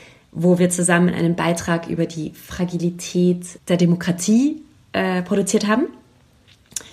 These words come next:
Und seitdem treffen wir uns immer wieder auf einem Café.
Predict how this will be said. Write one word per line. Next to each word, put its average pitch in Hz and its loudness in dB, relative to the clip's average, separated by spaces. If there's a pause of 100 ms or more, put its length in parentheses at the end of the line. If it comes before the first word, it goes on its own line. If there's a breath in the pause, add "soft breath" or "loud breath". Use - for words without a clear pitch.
(760 loud breath)
Und 240 4
seitdem 226 2
treffen 214 -2
wir 202 2
uns 202 -2
immer 233 2
wieder 208 -2
auf 185 -12
einem 190 -4
Café. 190 -8